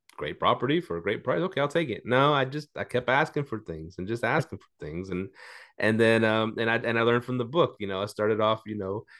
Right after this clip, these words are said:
uh, anchor number, and then, you know, go more towards their number. And then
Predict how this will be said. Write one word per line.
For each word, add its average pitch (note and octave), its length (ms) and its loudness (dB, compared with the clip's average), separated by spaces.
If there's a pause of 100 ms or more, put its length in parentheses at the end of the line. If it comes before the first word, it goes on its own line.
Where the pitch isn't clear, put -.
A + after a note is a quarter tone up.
(200)
uh, G2+ 200 0
anchor G#2+ 380 2
number, B2 520 6
and A2 180 4
then, G2+ 300 0
you G#2 140 -2
know, G2+ 220 0
go G#2+ 340 2
more G#2+ 220 0
towards G#2+ 380 -2
their G2+ 180 2
number. B2+ 520 0
And G#2 180 -2
then G2+ 260 -2